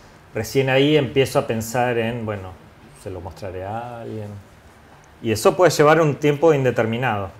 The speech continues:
Y no depende necesariamente ni siquiera del largo del libro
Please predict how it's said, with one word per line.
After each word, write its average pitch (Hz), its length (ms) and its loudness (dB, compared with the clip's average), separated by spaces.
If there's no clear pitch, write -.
Y 113 120 -10
no 123 140 0
depende 135 580 2
necesariamente 123 840 -2
ni 117 60 -6
siquiera 123 320 -2
del 107 260 -4
largo 113 280 -2
del 104 160 -6
libro 117 840 -8